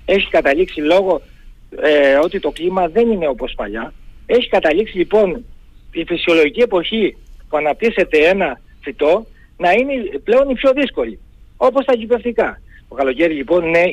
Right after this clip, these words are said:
είναι μια πολύ δύσκολη περίοδος για να μπορέσουν να βγουν τα ντοματίνια ή η ντομάτα. Μην ξεχνάμε, έχουμε την τούτα αψολούτα, το έντομο, το οποίο, ε, έχει,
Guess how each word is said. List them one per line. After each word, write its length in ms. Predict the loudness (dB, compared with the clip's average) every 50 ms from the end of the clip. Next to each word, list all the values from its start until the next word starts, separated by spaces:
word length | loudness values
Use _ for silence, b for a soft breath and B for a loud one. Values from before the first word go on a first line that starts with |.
| -2 -2 -2
είναι 140 | 0 0 0
μια 180 | 0 0 0
πολύ 420 | 0 0 0 0 2 4 2 2 2
δύσκολη 360 | 0 -4 -6 -4 -6 -6 -6
περίοδος 500 | -6 -8 -6 -4 -2 -2 -2 -2 -4 -6 -10 B B B B B B
για 120 | -2 -2
να 100 | 0 0 0
μπορέσουν 420 | 0 0 0 0 0 -2 -4 -4
να 140 | -2 -2 -2
βγουν 120 | -4 -4 -6
τα 100 | -6 -6
ντοματίνια 580 | -6 -6 -8 -8 -6 -4 -4 0 0 0 2 2
ή 100 | 4 4 4
η 80 | 2 2
ντομάτα. 500 | 0 0 0 0 0 0 2 2 0 0 B B B B B
Μην 100 | -6 -4
ξεχνάμε, 380 | -4 -2 0 0 0 2 2
έχουμε 240 | 0 0 0 -2 -4
την 180 | -4 -4 -6 -4
τούτα 460 | -2 -2 0 0 2 2 2 0 -2 -8 b b b b b b
αψολούτα, 520 | b -6 -4 -2 -2 -2 -2 -2 -2 -2 -2
το 100 | 0 0
έντομο, 340 | 0 0 -2 -4 -4 -4
το 120 | -2 0 -2
οποίο, 520 | 0 0 0 2 2 2 2 2 0 -4 b b b b b b b -10 -6
ε, 300 | -2 0 2 4 4 4
έχει, 640 | 4 2 2 0 0 -2 -2 0 0 0 -2 -2